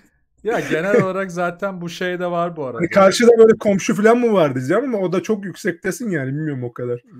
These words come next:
Speaker 1: <laughs>
Speaker 2: Dürbünle bakıp böyle, "Oo, komşular gene." <laughs> falan diye böyle bakan bir adam.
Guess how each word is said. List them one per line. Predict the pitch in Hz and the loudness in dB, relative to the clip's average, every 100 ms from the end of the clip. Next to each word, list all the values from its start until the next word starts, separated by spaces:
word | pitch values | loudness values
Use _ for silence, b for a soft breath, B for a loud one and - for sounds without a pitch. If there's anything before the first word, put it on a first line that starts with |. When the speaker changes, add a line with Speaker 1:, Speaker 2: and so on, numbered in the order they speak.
| - | -20
Speaker 1:
<laughs> | - 156 151 190 | -16 -12 -6 4
Speaker 2:
Dürbünle | 170 180 202 202 190 | 6 8 8 8 6
bakıp | 190 226 - | 6 2 2
böyle, | 185 170 185 214 b b _ - | 6 8 6 2 b b _ 0
"Oo, | 151 170 175 170 170 | 6 8 8 4 4
komşular | 160 151 175 170 | 0 0 6 6
gene." | 170 180 175 170 | 6 4 4 2
<laughs> | 180 269 196 147 214 | 0 -6 -6 -8 -10
falan | 170 175 165 | -10 -10 -8
diye | 151 156 | -6 -4
böyle | 151 143 | -6 -6
bakan | 147 147 165 151 | -10 -8 -8 -8
bir | |
adam. | 123 120 | -12 -12